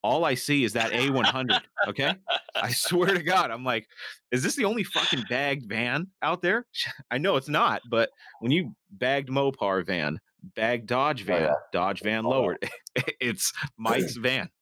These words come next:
Speaker 1: <laughs> All o-, it's plastered all over the
Speaker 2: Yeah,
Speaker 1: internet.
Speaker 2: that's
Speaker 1: It's insane.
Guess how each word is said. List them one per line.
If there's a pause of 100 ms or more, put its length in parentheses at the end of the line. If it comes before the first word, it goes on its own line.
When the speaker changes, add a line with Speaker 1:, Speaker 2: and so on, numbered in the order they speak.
Speaker 1:
<laughs>
All
o-,
it's
plastered
all
over
the (340)
Speaker 2:
Yeah,
Speaker 1:
internet. (100)
Speaker 2:
that's (120)
Speaker 1:
It's
insane.